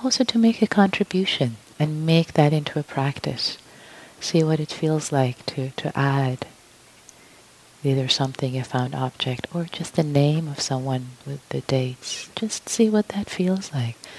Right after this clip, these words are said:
It's an offering, the collective. I invite you to try that. Maybe nothing, maybe something comes up. And then for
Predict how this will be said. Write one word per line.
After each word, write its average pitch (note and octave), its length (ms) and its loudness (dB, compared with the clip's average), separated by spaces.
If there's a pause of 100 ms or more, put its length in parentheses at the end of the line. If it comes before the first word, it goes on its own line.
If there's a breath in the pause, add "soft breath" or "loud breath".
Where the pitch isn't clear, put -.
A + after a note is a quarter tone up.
(120 loud breath)
It's - 100 -6
an D3 100 -2
offering, C#3 520 0
the B2+ 80 -6
collective. C3 720 0 (840 loud breath)
I F3 60 4
invite F3 460 2
you C#3+ 100 -2
to C3+ 320 -2 (1120)
try G#3 260 4
that. E3+ 240 4
Maybe C#3+ 220 0
nothing, G3+ 540 4
maybe A#3+ 240 4
something A#3 440 -2
comes B2 300 -8
up. B2+ 160 -10 (2250 loud breath)
And G#3 160 8
then G#3 280 12
for F#3 640 4